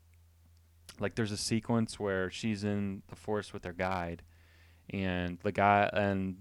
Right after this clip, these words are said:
the guide's like, "Well, let's just go back, you know, I, I don't know, I mean, they've been hiking,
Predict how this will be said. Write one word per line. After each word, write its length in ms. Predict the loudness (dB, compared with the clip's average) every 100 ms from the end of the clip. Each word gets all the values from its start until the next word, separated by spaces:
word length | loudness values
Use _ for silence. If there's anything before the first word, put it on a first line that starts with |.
| -4
the 100 | 0
guide's 360 | 6 6 6 2
like, 180 | 0
"Well, 140 | 2 2
let's 180 | 2 0
just 160 | 2
go 140 | 4 8
back, 480 | 10 8 6 -2 -20 -20 -20 -2
you 140 | 2
know, 500 | 2 2 2 0 -6 -12 _ -20 -20 _ -20 -18
I, 160 | -14 -12 -6
I 20 |
don't 120 | -4
know, 140 | -2 -4
I 20 |
mean, 180 | -4 -4
they've 80 |
been 100 | -4
hiking, 640 | -2 -2 -2 -2 -2 -4